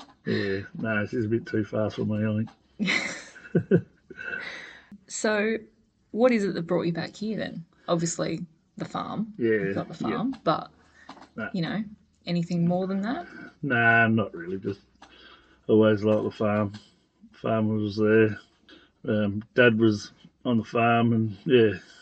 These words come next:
Speaker 1: he was. Uh, I was always there for him. So we, uh, just,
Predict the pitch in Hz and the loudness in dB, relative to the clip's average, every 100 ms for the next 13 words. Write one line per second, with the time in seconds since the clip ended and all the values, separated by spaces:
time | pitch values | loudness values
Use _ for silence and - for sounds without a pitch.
0 | _ _ _ - 117 107 107 107 110 107 | _ _ _ -2 0 2 2 4 4 4
1 | - _ _ _ _ _ 110 104 107 107 | 0 _ _ _ _ _ -4 0 2 2
2 | 104 107 107 - 123 117 113 - 110 95 | 2 2 0 2 2 2 2 -2 -2 -2
3 | 90 _ _ _ - 113 107 104 98 95 | -8 _ _ _ -4 -2 0 -2 -2 -8
4 | _ _ _ _ _ - - | _ _ _ _ _ -8 -8